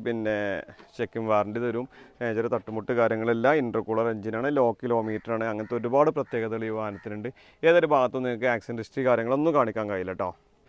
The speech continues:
അപ്പോൾ ഈ വാഹനം കേരളത്തിൽ നമ്പർ ആക്കാതെ എക്സ്ട്രാ ടാക്സ് നിങ്ങൾ അടക്കണം. എൻ ഒ സിയിൽ നമുക്ക് എട്ട് ലക്ഷത്തി അറുപതിനായിരം രൂപയ്ക്ക് നമുക്ക് ഫൈനലായിട്ട് കൊടുക്കാൻ കഴിയും ട്ടോ. എട്ട് ലക്ഷത്തി അറുപതിനായിരം രൂപയാണ്. ഇതിന് ബാർഗെയിൻ കാര്യങ്ങളൊന്നുമില്ല. വണ്ടി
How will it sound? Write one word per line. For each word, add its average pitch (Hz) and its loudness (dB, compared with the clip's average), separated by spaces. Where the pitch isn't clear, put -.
അപ്പോൾ 185 4
ഈ - 8
വാഹനം 165 8
കേരളത്തിൽ 147 2
നമ്പർ 139 2
ആക്കാതെ 135 4
എക്സ്ട്രാ 151 2
ടാക്സ് 139 4
നിങ്ങൾ 143 0
അടക്കണം. 135 0
എൻ 135 -2
ഒ - 0
സിയിൽ 143 -4
നമുക്ക് 135 -4
എട്ട് - -6
ലക്ഷത്തി 143 -4
അറുപതിനായിരം 131 2
രൂപയ്ക്ക് 127 -2
നമുക്ക് 135 -4
ഫൈനലായിട്ട് 131 0
കൊടുക്കാൻ 113 -4
കഴിയും 101 -4
ട്ടോ. 104 0
എട്ട് - -10
ലക്ഷത്തി 127 -6
അറുപതിനായിരം 120 2
രൂപയാണ്. 120 2
ഇതിന് 127 -4
ബാർഗെയിൻ 107 2
കാര്യങ്ങളൊന്നുമില്ല. 110 -2
വണ്ടി 131 -4